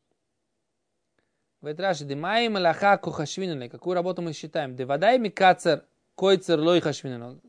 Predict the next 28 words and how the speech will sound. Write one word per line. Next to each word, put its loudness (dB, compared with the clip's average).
он -8
вода -4
не -8
жнет. -4
Не -18
значит, -8
что -12
он -8
жнет. -12
«Шену -10
мискавен 2
литуля 6
асабин». 0
Ведь -10
он -8
не -8
собирается 0
взять 0
эти -10
траву. -6
«Элю -4
литакен -2
асавим -6
атовим». -8
Он -20
собирается -2
хорошие, 0
э, -8